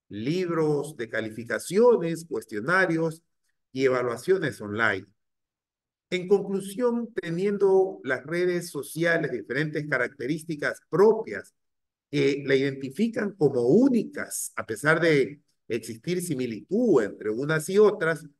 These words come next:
todas son consideradas herramientas educomunicativas que sirven para enseñar y muy útiles para aprender. Sin embargo, la naturaleza de dichas plataformas web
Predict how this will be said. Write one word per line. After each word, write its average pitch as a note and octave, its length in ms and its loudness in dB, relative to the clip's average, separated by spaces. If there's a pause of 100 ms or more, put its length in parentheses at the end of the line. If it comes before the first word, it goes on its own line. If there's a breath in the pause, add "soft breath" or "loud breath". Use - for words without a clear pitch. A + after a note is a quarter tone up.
(420)
todas A3+ 680 6
son G3 560 -8
consideradas D3+ 720 -6
herramientas D3 1000 -2
educomunicativas F3+ 1500 2 (480)
que A#2 100 -4
sirven D#3 340 -2
para D3 200 -2
enseñar C3+ 480 -4
y C3+ 80 -8
muy G#3+ 400 -2
útiles E3 420 -4
para G2+ 240 -4
aprender. F#2+ 640 -6 (560)
Sin B3+ 300 -4
embargo, D#3+ 540 2
la A2+ 120 -2
naturaleza B2 840 -4
de A2+ 120 -4
dichas D#3+ 340 -6
plataformas D3+ 880 -2
web D3+ 380 2